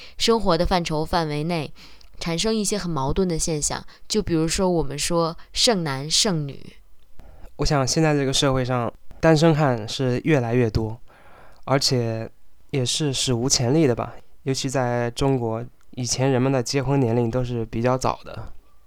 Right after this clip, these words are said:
Speaker 2: 比如说在二十岁啊，或者是二十五岁之前，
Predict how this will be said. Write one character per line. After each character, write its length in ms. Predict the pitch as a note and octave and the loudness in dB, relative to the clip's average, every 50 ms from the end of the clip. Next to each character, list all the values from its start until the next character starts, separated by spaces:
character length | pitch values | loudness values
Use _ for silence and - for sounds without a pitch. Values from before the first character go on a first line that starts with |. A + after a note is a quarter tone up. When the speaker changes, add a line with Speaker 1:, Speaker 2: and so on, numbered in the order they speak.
| - - - | -12 -4 -2
Speaker 2:
比 100 | - A2+ | -2 -2
如 100 | G#2+ G#2+ | 0 -2
说 260 | - - B2+ B2 B2 | -2 0 0 0 0
在 440 | A#2+ - B2+ A#2 A2+ A2 A2 A2 A2 - - - - - - - - - - - - - - - - - | -2 -2 -2 0 0 -2 -4 -6 -8 -10 -16 -20 -20 -20 -20 -18 -18 -20 -18 -18 -16 -14 -14 -12 -6 -2
二 120 | C3+ C#3 | 0 0
十 100 | B2+ B2 | 0 0
岁 220 | A#2+ - C3+ B2+ A#2 | 0 0 0 0 0
啊， 100 | A2+ A2 | 0 -2
或 140 | A2+ - B2+ | -2 -4 -4
者 100 | A#2 A2+ | -2 -2
是 320 | A2+ - A#2+ A#2+ A2+ A#2 - - - - - - - | -2 -2 -2 -2 -2 -4 -6 -12 -18 -18 -16 -8 0
二 140 | - B2+ B2+ | 2 4 4
十 40 | C3+ | 4
五 140 | C3+ G#2+ G2 | 2 0 -2
岁 320 | - - C3+ A#2+ A2+ A2 - - - - | -2 -2 -2 -2 -2 -4 -10 -16 -12 -6
之 180 | - C3+ C3 | -2 0 0
前， 400 | B2 - - A2+ G#2 G#2 G2+ A2+ | 0 0 0 -2 -4 -4 -6 -6